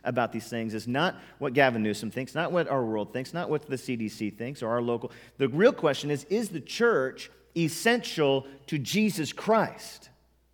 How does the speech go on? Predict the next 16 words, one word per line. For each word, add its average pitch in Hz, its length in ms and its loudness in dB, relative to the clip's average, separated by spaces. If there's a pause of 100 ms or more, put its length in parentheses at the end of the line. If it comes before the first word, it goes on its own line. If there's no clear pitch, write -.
(1040)
Because 139 340 2
that - 640 4
is 151 160 2
what 180 220 6
matters. 151 720 0 (240)
The 143 100 -2
truth 214 340 0
is, 160 380 6 (1500)
it 131 140 -2
doesn't 190 400 4
matter 170 500 2 (200)
if 123 120 -6
it's 135 160 -4
essential 110 460 -8
to - 180 -10
you. 87 440 -6